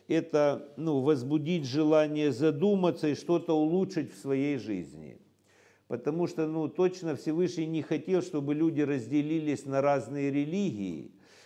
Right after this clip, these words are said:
а Всевышний хотел, чтобы люди любили друг друга, верили в единого Бога, жили согласно Его воле и Его установлений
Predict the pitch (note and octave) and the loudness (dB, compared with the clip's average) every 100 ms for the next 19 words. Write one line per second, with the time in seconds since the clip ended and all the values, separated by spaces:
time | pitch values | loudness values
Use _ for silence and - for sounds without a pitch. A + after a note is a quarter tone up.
0 | _ A#2+ A2+ D3 D3+ F3+ - D#3+ D3 D3 | _ -8 -6 -2 0 0 0 -4 -4 -2
1 | E3+ D#3+ - D3+ C#3 C#3+ C#3 D3 D#3 C#3+ | -2 -2 -2 -4 -2 -2 0 0 0 0
2 | D3 D3+ C#3+ F3+ G#3 E3+ C3+ A#2+ A#2+ G#2 | 2 0 0 0 2 2 2 0 -4 -4
3 | G#2 G#2 F2 E2+ D2+ - - - A#2 A#2+ | -6 -6 -6 -8 -12 -16 -20 -18 -8 0
4 | E3+ D#3+ D#3 D3+ D3 C#3 B2+ D3+ C#3+ D#3 | 2 4 0 0 0 0 -2 -6 -4 -2
5 | D#3 D3 C3+ C#3 B2+ F3 G#3 C#3 F#2 E2 | -2 -2 0 -2 4 4 4 2 -4 -6
6 | - - - G#2 C3+ F3+ D#3+ C3+ - C#3 | -16 -20 -16 -6 -2 0 0 -2 0 0
7 | C#3+ D#3 D3+ D3 D3 C#3 D3+ D3 D3+ C3 | 2 2 2 -2 -2 0 2 2 0 0
8 | A2+ D3+ E3+ D3 A#2 F#2 - - A#2+ C3 | 2 4 4 4 2 -2 -6 -8 -2 0
9 | C#3 D3+ D3+ C#3 - C#3 C3+ C3+ C#3+ F3 | 0 0 0 0 -2 -4 -2 -2 2 2
10 | G#3 F#3 G#2+ E2 E2 | 2 0 -6 -10 -14